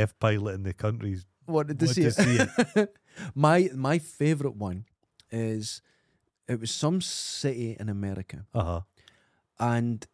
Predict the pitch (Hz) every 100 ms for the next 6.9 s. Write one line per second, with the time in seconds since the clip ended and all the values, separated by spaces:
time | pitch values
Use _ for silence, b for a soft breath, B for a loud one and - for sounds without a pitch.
0 | _ _ _ 127 - 151 147 143 135 -
1 | 123 135 - 120 120 - - - 117 -
2 | 104 107 113 113 107 117 - 104 104 -
3 | 98 98 92 - 110 117 135 127 117 -
4 | 110 104 104 - - _ _ _ _ 120
5 | - - 131 - 101 101 104 107 62 -
6 | - 117 117 - - 104 117 -